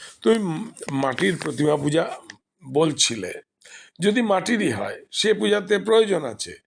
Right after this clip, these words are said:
নানা রকম পূজা ঈশ্বরই আয়োজন করেছেন। যার জগৎ, তিনিই এসব করেছেন। অধিকারী ভেদে যার যা পেটে সয়,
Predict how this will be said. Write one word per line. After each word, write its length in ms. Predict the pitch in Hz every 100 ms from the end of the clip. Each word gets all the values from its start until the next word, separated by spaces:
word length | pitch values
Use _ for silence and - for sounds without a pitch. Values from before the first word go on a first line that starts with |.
| _ _ _ _ 98
নানা 300 | 120 139 220
রকম 320 | 214 214 190
পূজা 360 | 160 156 147 120
ঈশ্বরই 420 | 131 - 120 151 175
আয়োজন 560 | 180 175 190 185 185 - - _
করেছেন। 520 | 175 170 165 160 151 165 _ _ _ _ _ _ - - _ - - - - - - _ _
যার 280 | 120 147 185
জগৎ, 540 | 156 156 143 - - -
তিনিই 420 | 156 151 202 381
এসব 320 | 302 - 135 190 _ _ - - - - - _ -
করেছেন। 540 | 131 123 117 92 - - _ _ _ _ - _ _ -
অধিকারী 760 | 185 202 196 196 254 339 - 175
ভেদে 520 | 113 135 123 110 - - _ _ _ _ _ _
যার 520 | 135 117 131 156 196
যা 220 | 151 135
পেটে 580 | 156 - 104 101 135 196
সয়, 440 | 202 104 95 82